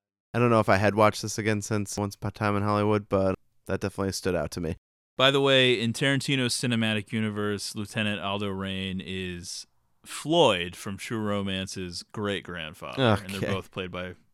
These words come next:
Speaker 2: Brad Pitt.
Speaker 1: Yeah, yeah.
Speaker 2: So, in case you were wondering, he does like to connect his things, sort of like Kevin Smith or wh-
Speaker 1: Yeah.
Speaker 2: whoever.
Speaker 1: Sometimes that stuff can be kinda dumb.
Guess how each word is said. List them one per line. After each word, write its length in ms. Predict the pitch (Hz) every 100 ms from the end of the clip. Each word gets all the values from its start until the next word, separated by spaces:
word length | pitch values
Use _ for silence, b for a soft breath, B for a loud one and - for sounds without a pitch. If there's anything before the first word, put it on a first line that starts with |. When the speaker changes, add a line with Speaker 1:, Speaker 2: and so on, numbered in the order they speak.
| -
Speaker 2:
Brad 260 | 101 87
Pitt. 300 | - 90 82 -
Speaker 1:
Yeah, 180 | 120 107
yeah. 240 | 98 104 - _ _ _ _ _ -
Speaker 2:
So, 260 | - 117
in 40 | 110
case 280 | 123 117 123
you 40 |
were 120 | 110
wondering, 360 | 107 104 107 101
he 120 | 139
does 260 | 143 139 127
like 220 | 123 -
to 100 | 123
connect 460 | 117 110 104 -
his 180 | - 98
things, 480 | - 107 101 98 95
sort 220 | - 107
of 120 | 101
like 300 | 104 98 95
Kevin 300 | - 107 98
Smith 460 | 95 - 98 95 -
or 200 | 98 95
wh- 80 | 107
Speaker 1:
Yeah. 400 | 127 120 120 117
Speaker 2:
whoever. 400 | 98 92 95 92
Speaker 1:
Sometimes 480 | - 180 139 104 92
that 160 | 82
stuff 240 | - 78 -
can 120 | 92
be 100 | 85
kinda 260 | - 87 87
dumb. 380 | 87 90 98